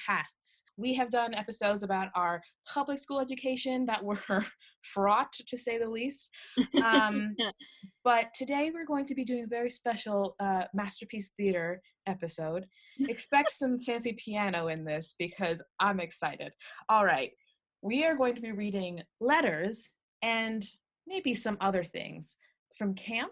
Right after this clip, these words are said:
Speaker 1: and letters that s-, were specifically addressed mostly to me
Speaker 2: <laughs> Fuck
Speaker 1: from
Speaker 2: off.
Speaker 1: <laughs> Carmen and also from our lovely guest. And these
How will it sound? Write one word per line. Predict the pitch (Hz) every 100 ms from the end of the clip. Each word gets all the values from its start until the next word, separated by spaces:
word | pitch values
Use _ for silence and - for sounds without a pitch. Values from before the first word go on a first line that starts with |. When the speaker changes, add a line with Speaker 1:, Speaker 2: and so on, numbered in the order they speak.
| _
Speaker 1:
and | 214 214 202 196
letters | 202 233 262
that | 247 226
s-, | - -
were | 214
specifically | - 269 440 453 392 370
addressed | 262 247 240 233 - - _ -
mostly | 294 277 - 247
to | 220 - 208
me | 180 160 135 147 -
Speaker 2:
<laughs> | 381 587 605 415 -
Fuck | 381 262
Speaker 1:
from | 262 247 247
Speaker 2:
off. | 240 240 226 _ - -
Speaker 1:
<laughs> | - 247 - -
Carmen | 392 403 220 190 208 - - - - 277
and | 285
also | 277 262 254 247
from | 233 214
our | 208 202
lovely | 185 175 175 170
guest. | 165 151 156 - -
And | 214 214
these | 254 349